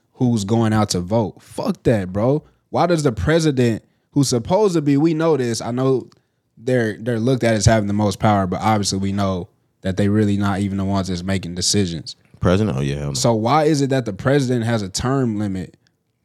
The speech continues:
Speaker 1: but the congressmen and women don't? I don't understand that. And I know it just back
Speaker 2: Because,
Speaker 1: to, like,
Speaker 2: because just like you said,
Speaker 1: what,
Speaker 2: Kari.
Speaker 1: what we came, like, how the system was built, but that shit is dumb.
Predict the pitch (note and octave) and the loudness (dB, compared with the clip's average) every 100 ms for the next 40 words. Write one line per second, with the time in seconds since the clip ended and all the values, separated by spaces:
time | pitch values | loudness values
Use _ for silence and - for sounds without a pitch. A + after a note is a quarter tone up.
0 | _ A#2 F#2+ G2 - A#2+ D3+ B2 A2+ G#2+ | _ -2 -2 -4 -4 0 2 2 0 0
1 | A2+ A#2+ A2+ G#2 A2 G#2+ F2+ F#2 B2+ G#2+ | 2 2 2 2 2 0 0 2 2 2
2 | - - A2+ C3 C#3 G#2 - C#3 C3 A2 | -4 -4 2 4 2 0 -4 0 2 0
3 | - C#3 D#3+ A2 F2+ A2 B2+ C3 D3+ D3+ | -2 0 0 0 -2 -4 -2 0 0 0
4 | C3+ C#3+ A2+ G2 _ _ _ _ _ A2 | 0 -2 -4 -8 _ _ _ _ _ _
5 | A2+ A#2+ A2+ B2+ B2+ A2 A#2 G#2+ A#2+ B2+ | 0 2 2 0 0 2 2 0 0 0
6 | B2 B2 B2+ C3+ C3+ G#2+ B2+ B2 B2+ B2+ | 0 -4 -2 0 2 0 0 -2 0 -2
7 | B2+ C3+ C3 A#2+ A#2+ A#2 C3+ B2 D#2 A2 | 0 -2 -2 -2 -2 0 0 -2 -6 -8
8 | D3+ C#3 A2+ G#2 F#2+ D#3+ C#3+ A2+ A#2 B2 | -6 -6 -6 -4 -2 0 0 -2 -4 -4
9 | - F3 B2+ F#2+ F2+ G2+ - - F#2+ | 2 6 6 4 -2 -4 -2 -2 -2